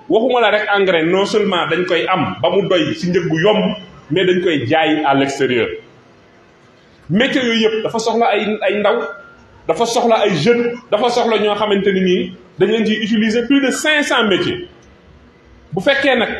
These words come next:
sàggan nañu ba loolu génn ci loxo président Macky Sall, suñu ëllëg ak seen ëllëg day nekk ëllëg bu ñu hypothéqué. Kon dama bëgg ngeen indiwaat seen xel,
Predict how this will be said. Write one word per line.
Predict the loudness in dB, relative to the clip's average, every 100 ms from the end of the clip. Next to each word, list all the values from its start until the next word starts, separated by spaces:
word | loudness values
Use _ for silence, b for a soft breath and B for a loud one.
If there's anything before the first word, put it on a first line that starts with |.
| -14 -20
sàggan | -14 -2 -2 2 2 2
nañu | 0 0 -6 -16 -20 -16 -4
ba | 0
loolu | 2 2 2
génn | 0 0 0
ci | 0
loxo | 0 -2
président | -2 -2 -2 -2
Macky | -4 -4
Sall, | -2 -2 -4
suñu | -6 -6 -4 -2
ëllëg | 0 0 -2 -12 -20 -6
ak | -6
seen | -2 -4 0
ëllëg | 0 0 -2 -4
day | 0
nekk | -2 -2 -4
ëllëg | -2 -2
bu | -4
ñu | -4
hypothéqué. | -4 -2 -2 -2 -6 -10 -18 -20 -20 -20 -20 _ _ -20 -4
Kon | 0 2
dama | 2 2
bëgg | 0 0
ngeen | 0 -2 -2
indiwaat | -2 2 0 0
seen | -2
xel, | -2